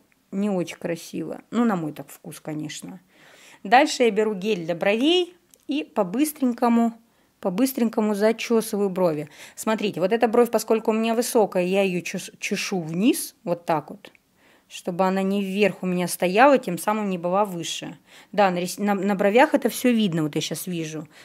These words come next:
свои бровинки, но меня это не парит. А вот здесь я, наоборот, зачёсываю вверх. В общем, для того, чтобы сделать, наоборот, чуть повыше. Ну, вот как-то так. Они всё равно получаются у меня, м, асимметричными,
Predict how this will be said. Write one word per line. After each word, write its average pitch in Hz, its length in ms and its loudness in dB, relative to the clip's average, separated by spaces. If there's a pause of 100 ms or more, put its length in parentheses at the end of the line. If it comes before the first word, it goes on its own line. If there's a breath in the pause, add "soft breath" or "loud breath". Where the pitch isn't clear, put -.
свои 175 280 -2
бровинки, 190 540 4
но 214 120 2
меня 233 220 4
это 220 140 -2
не 202 120 0
парит. 160 480 -2
А 180 120 0
вот 175 140 0
здесь 233 360 0
я, 190 100 4
наоборот, 180 680 2
зачёсываю 240 920 0
вверх. 160 640 -4 (600 soft breath)
В 175 120 -4
общем, 196 520 -4
для 170 200 -8
того, 190 260 2
чтобы 185 280 -4
сделать, 202 360 0
наоборот, 190 600 0
чуть 233 400 -6 (120)
повыше. 196 1200 -4 (200)
Ну, 240 180 -2
вот 254 140 -4
как-то - 320 -6
так. - 320 -8 (420 loud breath)
Они 233 200 2
всё 269 160 2
равно 254 220 4
получаются 190 640 0
у 185 80 0
меня, 196 380 -2
м, 170 540 -6
асимметричными, 185 1120 0